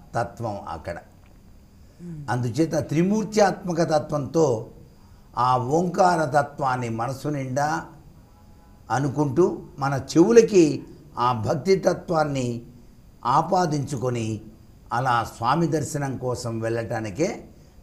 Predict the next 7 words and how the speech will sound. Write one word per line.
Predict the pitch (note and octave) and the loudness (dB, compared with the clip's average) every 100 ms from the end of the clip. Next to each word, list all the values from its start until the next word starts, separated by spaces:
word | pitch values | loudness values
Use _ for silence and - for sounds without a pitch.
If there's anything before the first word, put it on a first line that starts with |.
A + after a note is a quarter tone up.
| G#2 | -12
ఘంటానాదం | G2+ C#3+ B2+ E3 D3+ D3+ C3 A#2+ A#2+ | -8 -8 -4 -2 -2 -2 -2 -2 -4
అనేటువంటిది | A#2 A2 G#2 A2 G#2 G2+ F#3+ E4 - - - - | -4 -6 -6 -8 -8 -4 -4 -4 -8 -20 -20 -10
మనకు | A2 A2 G#2+ | -8 -6 -8
సహకరిస్తుంది. | F#2 F2 F#2 G#2+ A2 F#2+ B2+ C#3+ G#3 - - - - | -10 -10 -10 -8 -10 -8 -8 -6 -6 -8 -16 -20 -8
మనం | A#2+ C#3+ C3 | -4 -2 -2
ఇంటిలో | A#2+ A#2 E3 F3 | -2 2 4 4
కూడాను | E3+ E3+ E3+ F3 A3 | 4 2 2 0 -4